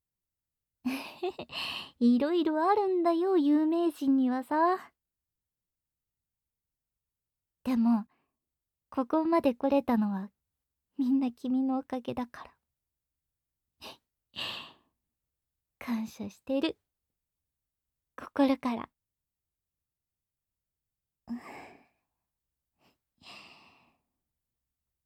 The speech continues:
好きなことして面白おかしく生きてるのに、当たり前の家族の幸せまで欲しがってる。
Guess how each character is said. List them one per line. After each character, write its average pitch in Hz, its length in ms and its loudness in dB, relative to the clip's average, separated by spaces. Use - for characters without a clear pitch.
好 - 60 -20
き 240 180 2
な 196 140 -4
こ - 180 -12
と 196 140 -10
し - 100 -16
て - 120 -10
面 196 320 -2
白 277 340 -2
お 277 40 -6
か 285 160 -4
し - 120 -8
く - 120 -12
生 196 120 -8
き - 120 -20
て 208 140 -10
る 196 140 -10
の 190 140 -10
に、 208 180 -18
当 - 120 -20
た 311 140 2
り 339 140 0
前 349 240 0
の 330 120 -2
家 370 160 -2
族 370 240 0
の 190 140 -6
幸 302 400 0
せ 370 160 0
ま 415 140 -2
で 294 60 0
欲 - 180 -8
し - 160 -8
が 226 120 -6
っ 226 60 -8
て 202 220 -12
る。 202 80 -6